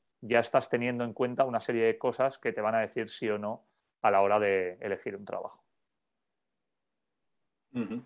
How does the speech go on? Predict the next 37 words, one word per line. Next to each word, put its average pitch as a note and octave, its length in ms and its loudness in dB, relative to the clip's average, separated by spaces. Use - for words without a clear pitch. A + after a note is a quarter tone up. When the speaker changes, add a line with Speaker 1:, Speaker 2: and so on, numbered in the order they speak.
Speaker 2:
perfecto. A2+ 420 -4
Yo A2 80 -8
creo G#2 100 -8
que A2 80 -2
ha G2 240 0
contestado A#2+ 480 2
la, A#2 260 4
la A#2 120 4
cuestión. C#3 340 8
Había B2+ 200 8
varias D#3 280 6
más. D3 320 -2
Empezaba C#3 420 4
Diana C#3 340 4
con A#2 120 0
la G#2+ 40 0
primera A#2+ 200 4
pregunta. B2+ 280 2
Diana B2+ 180 2
Carrasco, C#3 540 0
que - 80 -10
comenta, B2+ 540 2
eh, G#2+ 360 -6
dice, A#2+ 340 0
"Somos D3+ 180 2
un D#3 60 4
espacio D3+ 260 6
de C#3+ 60 8
coworking C#3 460 4
y C3 60 0
comunidad A#2+ 300 0
profesional B2+ 420 0
en B2 100 0
Gran A#2 160 4
Alacant, A#2 460 -2
Santa G2+ 260 -4
Pola, C3+ 260 0